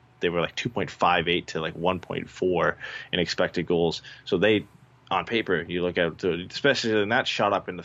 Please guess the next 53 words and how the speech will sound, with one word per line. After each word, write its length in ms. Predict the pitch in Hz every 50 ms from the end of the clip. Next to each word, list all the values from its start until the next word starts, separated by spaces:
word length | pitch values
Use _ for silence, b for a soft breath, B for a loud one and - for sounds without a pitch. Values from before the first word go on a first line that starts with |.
| - -
in 100 | - 90
the 60 | 85 -
third 260 | - 90 85 78 -
period 320 | - 80 78 73 71 69 -
too. 200 | - 80 78 76 - -
Like, 120 | 92 87 92
it 80 | 104
was 180 | 98 95 95 92
even 440 | 98 101 101 92 95 92 90 90 85 -
after 580 | - 90 87 85 - - - 87 85 85 85 85
the 100 | - -
second, 400 | - - 90 80 - 92 90 87 -
and 120 | 90 85 85
then 200 | 85 80 80 - B B B B B B B B -
right 220 | 92 104 107 101
in 100 | 98 95
the 60 | 90
third 260 | 85 - 92 90 82 -
period, 240 | - 92 90 87 82
it 80 | 80 -
shot 280 | - - 87 82 82
up, 180 | 82 80 - -
and, 100 | 80 80
and 200 | - 64 85 82
the 40 | 82
Ducks 240 | 82 82 80 - -
had 140 | 85 80
a 80 | 78 82
lot 240 | 82 85 85 80 80
of, 60 | 80 _ - - 73
a 20 | 90
lot 120 | 92 87
of 60 | 82
high 160 | - 90 87 87
danger, 280 | 85 87 85 85 87 - - _ - - 87
uh, 160 | 85 82 80
scoring 320 | - - - 95 87 87
chances 440 | 85 - - 85 85 - 85 82 85
in 80 | 85 80
that 180 | 80 82 -
period 280 | - - 85 82 78 -
too. 160 | - - 82
So 180 | 82 - 90 82
that, 180 | 85 85 82
that 220 | 82 87 90 - -
kind 180 | - 87 85
of 80 | 85 -
helped 320 | - 92 87 - - -
it 100 | 82 85
out 160 | 87 82 82 82
a 60 | 85
bit. 260 | - 82 85 85 -
But 240 | - - - -